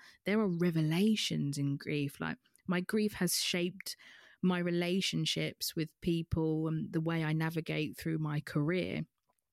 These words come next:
tremendously. It's given me, yeah, a little bit of a glass half full kind of aspect, because you don't know when the glass is gonna tip over unless you've done. Um, what's the worst that can happen?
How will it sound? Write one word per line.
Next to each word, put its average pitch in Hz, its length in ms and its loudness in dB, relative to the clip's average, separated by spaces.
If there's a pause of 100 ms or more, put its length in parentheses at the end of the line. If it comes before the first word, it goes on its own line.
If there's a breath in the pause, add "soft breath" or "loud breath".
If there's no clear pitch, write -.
(140)
tremendously. 190 1200 2 (380 loud breath)
It's - 180 -2
given 185 320 2
me, 170 340 2
yeah, 247 200 2
a - 20 4
little 240 200 4
bit - 120 -2
of 160 80 0
a 160 60 2
glass 160 460 -2
half 156 260 -2
full 156 220 -2
kind 151 240 -4
of - 260 -6 (260)
aspect, 147 580 -8
because 160 460 -2 (480 soft breath)
you 170 120 0
don't 202 200 2
know 208 180 2
when 208 220 4
the 202 80 2
glass 214 300 2
is 202 100 0
gonna 208 180 4
tip - 280 -2
over 214 340 2
unless 175 460 2
you've 190 240 4
done. 156 500 2 (440 loud breath)
Um, 175 380 0 (140)
what's 196 280 0
the 202 100 0
worst 185 560 0
that 185 220 -4
can 185 160 4
happen? - 760 -4